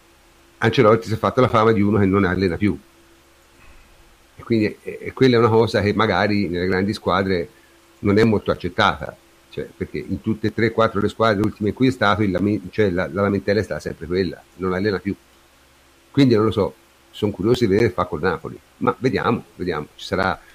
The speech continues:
avremo tante cose di cui parlare quest'inverno, sarà un campionato italiano estremamente divertente da questo punto di vista. Comunque, sempre parlando di Chelsea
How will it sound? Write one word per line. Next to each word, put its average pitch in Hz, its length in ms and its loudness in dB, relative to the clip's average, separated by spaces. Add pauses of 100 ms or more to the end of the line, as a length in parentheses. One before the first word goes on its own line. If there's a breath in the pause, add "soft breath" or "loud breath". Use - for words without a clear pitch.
(420 soft breath)
avremo 135 360 6
tante 151 300 4
cose 143 260 4
di 127 60 2
cui 120 160 2
parlare 120 360 2
quest'inverno, 85 580 -6
sarà 85 160 -8
un 85 60 -8
campionato 104 520 -4
italiano 110 400 0
estremamente 98 560 -4
divertente 82 500 -6
da 76 60 -10
questo 85 240 -10
punto 80 280 -10
di 82 140 -12
vista. - 220 -18
Comunque, 165 280 4
sempre 185 300 4
parlando 123 380 2
di 113 80 -4
Chelsea 92 520 -4